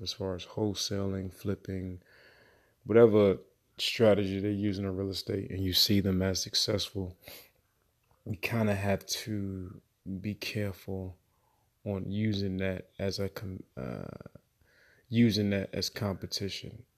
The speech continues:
because sometimes when we take things and make them as competition, now we only setting our potential, setting our bar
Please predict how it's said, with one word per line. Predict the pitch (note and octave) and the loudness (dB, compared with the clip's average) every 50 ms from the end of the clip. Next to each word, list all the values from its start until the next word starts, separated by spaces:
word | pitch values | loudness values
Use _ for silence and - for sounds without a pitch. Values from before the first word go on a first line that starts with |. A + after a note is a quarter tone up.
| _ _ _ - | _ _ _ -10
because | - G2+ F#2 - - - G2+ G2 F#2+ F#2+ F2+ F2+ - - _ _ _ - | -10 -8 -8 -6 -6 -4 -2 -2 -2 -2 -4 -6 -8 -12 _ _ _ -8
sometimes | - - A2+ A2+ A2+ A2 - - A#2+ A#2+ A#2+ A#2+ A#2 A#2 A#2 A2+ A2+ - - - _ _ _ _ _ _ _ _ _ _ _ _ - | -6 -2 -2 0 0 0 0 0 0 0 2 2 2 0 0 -2 -4 -8 -12 -16 _ _ _ _ _ _ _ _ _ _ _ _ -8
when | F#2+ F2+ | -6 -2
we | F2 G#2+ G#2 | -2 -2 0
take | - - - A2+ G#2+ - - | 0 0 2 2 0 0 -2
things | - A2+ A2 A2 A2 A2 A2 G#2 G2 | 0 2 2 2 2 2 0 0 0
and | G2 F#2+ F#2+ | -2 -2 -2
make | G2 G2+ G#2 - - | -2 -4 -4 -4 -4
them | G2+ G2 G2 | -6 -4 -4
as | F#2+ F#2 | -4 -6
competition, | - - - G#2+ G#2 F#2 F#2 F#2 - - G#2+ G#2+ - - - G#2 G2+ G#2 G#2+ _ _ _ _ _ _ _ _ _ _ _ - | -6 -4 -4 -4 -4 -4 -4 -4 -2 -2 -2 -2 -2 -2 -4 -4 -6 -8 -10 _ _ _ _ _ _ _ _ _ _ _ -4
now | G#2 G2+ G2+ G2 G2 F#2+ | -2 0 2 2 2 0
we | F#2+ G2 G#2 G2 | 0 0 0 0
only | - G#2+ G#2 G2+ G2 G2 F#2+ | 0 0 0 0 0 0 0
setting | F2+ - - - A2+ G#2 - F#2+ F#2+ - | 0 2 2 2 2 0 0 -2 -6 -6
our | - - G#2+ | -4 -4 -4
potential, | G#2 - - G2 - - - G2 F#2 F2 - - E2+ F2+ | -4 -4 -8 -10 -6 -6 -6 -6 -6 -8 -8 -8 -8 -8
setting | - - - - A2 - - F#2+ | -6 -4 -2 -2 -2 -2 -4 -6
our | F#2 F#2 G#2 G#2+ G#2+ | -4 -2 0 0 0
bar | F2 F2 G2 F#2+ F#2 F#2 F#2 F#2 F2+ | 0 -2 -4 -4 -2 -2 -2 -4 -6